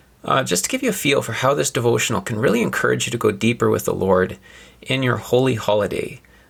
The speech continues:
Uh, day number two is based on Song of Solomon, chapter two, where the beloved comes and says to his darling, "Arise, my darling, my beautiful one,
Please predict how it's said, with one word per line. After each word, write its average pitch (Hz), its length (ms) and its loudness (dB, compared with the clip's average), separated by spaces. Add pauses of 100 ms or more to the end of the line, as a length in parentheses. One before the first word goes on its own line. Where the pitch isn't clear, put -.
(160)
Uh, 104 240 2
day 175 220 0
number 254 220 -2
two - 280 0
is 110 140 2
based 113 340 0
on 107 120 0
Song 117 300 2
of 107 80 -2
Solomon, 107 540 0
chapter - 360 -4
two, - 440 -4 (500)
where 117 280 4
the 110 80 0
beloved 120 420 2
comes 107 380 0
and 98 120 -4
says 104 260 2
to 113 100 -4
his 98 100 -4
darling, 98 500 2 (380)
"Arise, 127 380 2
my 139 100 0
darling, 90 480 2
my 95 140 -2
beautiful 101 420 0
one, 123 300 0